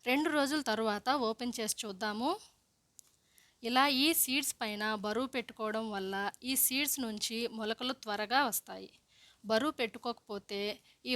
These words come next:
వాటర్ మిలాన్ సీడ్స్ స్ప్రౌట్స్ రావడానికి నాలుగైదు రోజులు టైమ్ పడుతుంది.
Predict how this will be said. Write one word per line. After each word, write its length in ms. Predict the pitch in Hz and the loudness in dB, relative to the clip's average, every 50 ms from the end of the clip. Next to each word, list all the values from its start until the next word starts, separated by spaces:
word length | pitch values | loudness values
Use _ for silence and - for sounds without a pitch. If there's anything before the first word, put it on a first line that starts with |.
| 226 | 2
వాటర్ 300 | 214 208 214 214 269 277 277 | 2 2 2 0 0 -2 0
మిలాన్ 280 | 277 277 269 254 254 247 - | 2 2 2 4 4 2 2
సీడ్స్ 360 | - 226 226 214 - - - 214 233 247 - | 2 0 -2 -2 -2 -2 -2 -2 -2 -2 -2
స్ప్రౌట్స్ 440 | - - - 226 220 247 277 - - - 240 | -2 -2 0 2 2 2 2 0 -2 -2 -2
రావడానికి 600 | 220 208 196 196 196 196 190 196 190 - - 226 220 214 208 214 | -2 -2 -2 -2 -4 -4 -4 -6 -8 -8 -6 -4 -4 -2 0 0
నాలుగైదు 480 | 214 208 208 208 208 202 208 202 196 196 202 | 2 2 2 0 -2 -4 -4 -4 -4 -4 -4
రోజులు 220 | 214 233 269 277 269 - | -2 -2 -2 -2 -2 -2
టైమ్ 200 | 208 220 254 247 | -2 -2 -2 -2
పడుతుంది. 460 | 208 185 - - 190 180 180 180 185 | -4 -8 -12 -12 -16 -16 -16 -16 -16